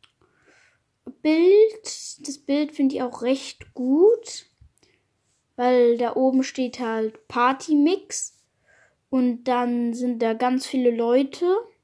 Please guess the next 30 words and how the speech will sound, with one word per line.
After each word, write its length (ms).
Eigentlich 280
müssten 280
die 60
Masken 420
tragen 320
wegen 160
Corona, 460
aber 100
ich 100
denk 200
mal, 80
das 160
Bild 200
wurde 200
vor 280
Corona 540
aufgenommen. 760
Äh, 240
heben 320
die 100
Hände 360
nach 340
oben. 800
Und 160
mir 80
scheint, 340
als 140
würden 240
die 60
feiern. 600